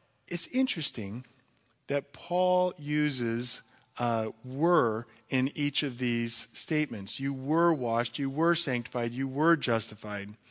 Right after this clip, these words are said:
Now, this could be a passive, God doing this work in us, and I happen to think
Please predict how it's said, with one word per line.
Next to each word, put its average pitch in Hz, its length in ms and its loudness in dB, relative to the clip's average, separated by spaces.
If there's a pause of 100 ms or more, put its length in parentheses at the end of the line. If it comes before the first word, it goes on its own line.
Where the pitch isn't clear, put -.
(460)
Now, 160 80 -6
this 160 100 0
could 165 180 -2
be 156 120 4
a 131 80 4
passive, 135 880 0
God 135 420 -2
doing 143 360 2
this 131 260 2
work 131 340 -2
in 143 220 2
us, 117 400 -2
and 120 160 -2
I 123 240 0 (300)
happen 131 340 0
to 113 80 -4
think 131 280 0